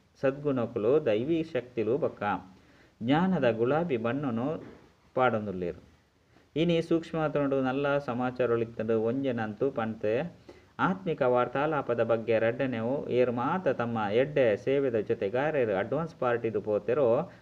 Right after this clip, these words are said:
ಅಕುಲು ಇನಿ ಸೂಕ್ಷ್ಮತನುಡು ಹೋಲಿನ ಆಚರಣೆ ಮಲ್ಪುನ ದಿನವಾದಿತ್ತನು. ನಿಕ್ಲೆಗ್ ಮಾತೆರಗ್ಲ ಕೆಲವೊಂಜಿ ಸಂದರ್ಭಡು ತಮ್ಮ ದಾದಿಯರ್ನ ಸಖಿಯರ್ನ ಪಾಂಡವರ್ನ ನೆನಪಾಪುಂಡತ್ತೆ. ಅಡ್ವಾನ್ಸ್ ಪಾರ್ಟಿದ ಮಸ್ತ್ ಮಲ್ಲ ಗುಂಪು ಆದುಂಡು ಪುದರ್ದು ಪನ್ನೊಂದು ಪೋಯರ್ಡ ಮಸ್ತ್ ಮಲ್ಲ ಆದುಂಡು.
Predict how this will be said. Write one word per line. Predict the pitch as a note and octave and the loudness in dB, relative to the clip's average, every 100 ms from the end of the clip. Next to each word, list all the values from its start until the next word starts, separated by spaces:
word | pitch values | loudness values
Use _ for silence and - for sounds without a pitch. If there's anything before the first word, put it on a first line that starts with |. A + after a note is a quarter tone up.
| - | -2
ಅಕುಲು | C#3+ F3+ D#3+ | 0 2 2
ಇನಿ | C3+ A#2+ | 0 -2
ಸೂಕ್ಷ್ಮತನುಡು | D3+ E3 - C3 B2+ A#2 A2+ | -4 -6 -6 -2 -2 0 0
ಹೋಲಿನ | B2 D3+ D3+ A2 | 0 0 0 -2
ಆಚರಣೆ | A#2+ - D3 | -4 -4 -4
ಮಲ್ಪುನ | A#2 G#2 G#2+ | -6 -6 -6
ದಿನವಾದಿತ್ತನು. | G2+ A2 C3 A#2+ G2+ G2+ - F#2+ - - - - - - | -4 -4 -2 -2 -4 -6 -8 -8 -10 -14 -20 -20 -20 -4
ನಿಕ್ಲೆಗ್ | D#3+ E3+ D#3+ | 0 2 2
ಮಾತೆರಗ್ಲ | D#3+ G3 G3 E3 D3 | 2 2 2 2 2
ಕೆಲವೊಂಜಿ | C3+ D3 C#3+ D#3+ C#3 | 0 2 0 -2 -4
ಸಂದರ್ಭಡು | B2+ C3 D#3+ C3+ C3 A#2 | -4 -4 -2 0 0 0
ತಮ್ಮ | B2+ B2+ | -2 -4
ದಾದಿಯರ್ನ | A#2 A#2+ C3 C3+ A#2+ A2+ | -2 -2 0 -2 -2 -4
ಸಖಿಯರ್ನ | A2+ A#2+ - D3 B2 A#2 | -4 -6 -2 0 0 -2
ಪಾಂಡವರ್ನ | A2 A2+ C3+ C#3+ B2+ A2+ | -4 -4 -2 0 0 0
ನೆನಪಾಪುಂಡತ್ತೆ. | G#2 G#2+ A#2 A#2 G#2 G2+ F#2+ F#2+ F#2+ - - - - - | -4 -6 -4 -4 -4 -4 -6 -6 -8 -10 -20 -20 -10 -4
ಅಡ್ವಾನ್ಸ್ | D#3+ E3+ G3+ G3+ | 0 2 0 0
ಪಾರ್ಟಿದ | F3 D#3 D3+ C#3 | 2 2 2 0
ಮಸ್ತ್ | C3+ C#3 C#3 E3+ | 0 -2 -2 -4
ಮಲ್ಲ | D3+ C3 B2 A2 - A2 A2 | -2 0 0 0 -2 -6 -4
ಗುಂಪು | C3 E3+ C#3+ | -2 -2 2
ಆದುಂಡು | B2 A2+ A2 B2+ E3 B2+ | 2 2 0 0 2 2
ಪುದರ್ದು | B2+ D3 D#3 C#3 A#2+ A2+ | -2 2 4 4 2 0
ಪನ್ನೊಂದು | A#2 C3 C#3+ A#2+ | -2 -4 -4 -2
ಪೋಯರ್ಡ | A#2 A2 C3+ | 0 0 0
ಮಸ್ತ್ | C#3 A2+ B2 - | -2 -4 -6 -6
ಮಲ್ಲ | C3 A#2 A2+ | -6 -2 -2
ಆದುಂಡು. | G#2+ G2+ G2 | -2 -2 -4